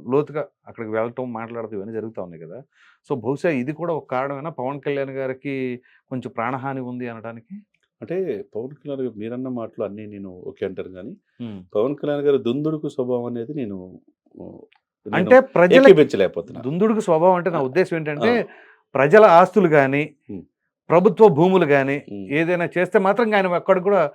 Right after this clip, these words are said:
Speaker 1: ఒక క్షణం కూడా ఆలోచించరు.
Speaker 2: అంటే అదేంటంటే అది ఉన్న పనాన
Speaker 1: ఉమ్.
Speaker 2: నాకేమైంది అనేది కూడా లేకుండా
Speaker 1: అదే నేను అంటున్నా.
Speaker 2: నా ప్రాణాలు అనేది పక్కన
Speaker 1: ఉమ్.
Speaker 2: పెట్టు, నా ప్రజలకి అన్యాయం జరుగుతుందనే భావన కావచ్చు
Speaker 1: ఉమ్.
Speaker 2: కదా.
Speaker 1: నేను అది తొందరపాటు చర్యగా అనట్లేదు.
Speaker 2: ఆ.
Speaker 1: ఆయనకి జరిగినా సరే ఇబ్బంది పడతా ఉంటారు కానీ
Speaker 2: అవును.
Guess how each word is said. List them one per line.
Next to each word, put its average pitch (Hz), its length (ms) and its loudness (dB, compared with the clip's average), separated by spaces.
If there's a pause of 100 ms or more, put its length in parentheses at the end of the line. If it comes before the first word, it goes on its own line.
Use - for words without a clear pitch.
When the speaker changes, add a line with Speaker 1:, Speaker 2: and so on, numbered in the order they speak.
(180)
Speaker 1:
ఒక 156 120 -2
క్షణం 196 280 4
కూడా 196 140 8
ఆలోచించరు. 147 400 2
Speaker 2:
అంటే 131 200 2
అదేంటంటే 131 640 2
అది 117 180 -2 (800)
ఉన్న 160 240 6
పనాన 101 380 2 (240)
Speaker 1:
ఉమ్. 151 220 0 (520)
Speaker 2:
నాకేమైంది 196 600 8
అనేది 156 200 2
కూడా 110 160 -4
లేకుండా 87 420 2
Speaker 1:
అదే 226 160 10
నేను 170 160 4
అంటున్నా. 104 300 -4
Speaker 2:
నా 139 40 4
ప్రాణాలు 180 420 8
అనేది 165 180 6
పక్కన - 220 -4
Speaker 1:
ఉమ్. 123 80 -4
Speaker 2:
పెట్టు, 98 240 -10
నా 135 200 -4
ప్రజలకి 175 760 4
అన్యాయం 117 220 -4
జరుగుతుందనే 95 380 -4
భావన 95 340 -6
కావచ్చు 110 320 -6
Speaker 1:
ఉమ్. 127 100 -4
Speaker 2:
కదా. 101 80 -14 (320)
Speaker 1:
నేను 160 180 2
అది 165 100 0
తొందరపాటు 196 560 2
చర్యగా 190 240 4
అనట్లేదు. 156 440 0
Speaker 2:
ఆ. 92 160 -6 (460)
Speaker 1:
ఆయనకి 190 540 8
జరిగినా 196 520 6
సరే 202 600 2
ఇబ్బంది 170 300 0
పడతా 175 300 2
ఉంటారు 160 340 4
కానీ 123 260 -4
Speaker 2:
అవును. 95 220 -10